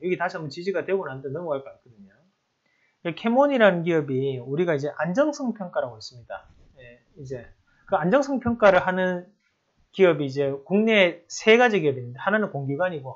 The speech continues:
하나는 바이오톡스텍이고, 하나는 캐몬이에요. 근데 바이오톡스텍은 좀 많이 알려져 있는 기업이에요. 음. 이런 기업들도 주가가 이제 바닥권역을 조금 다지는 부분인데 바이오톡스텍보다는 캐몬이 낫습니다.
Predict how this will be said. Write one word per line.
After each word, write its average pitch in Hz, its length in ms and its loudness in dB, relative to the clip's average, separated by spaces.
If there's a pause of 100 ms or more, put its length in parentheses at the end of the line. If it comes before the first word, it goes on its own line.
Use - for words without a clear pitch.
하나는 185 280 -2
바이오톡스텍이고, 139 840 -4
하나는 160 300 -12
캐몬이에요. 180 560 -6 (600)
근데 180 140 0
바이오톡스텍은 165 1160 -2
좀 151 160 -10
많이 147 200 -2
알려져 202 320 0
있는 135 220 -6
기업이에요. 117 300 0 (1400)
음. 120 120 -18 (1000)
이런 226 220 6
기업들도 160 680 2
주가가 160 380 0
이제 131 180 -4
바닥권역을 151 560 0
조금 139 220 -20
다지는 156 420 -4
부분인데 127 480 -16 (300)
바이오톡스텍보다는 180 1200 -2
캐몬이 180 320 -6
낫습니다. 107 460 -16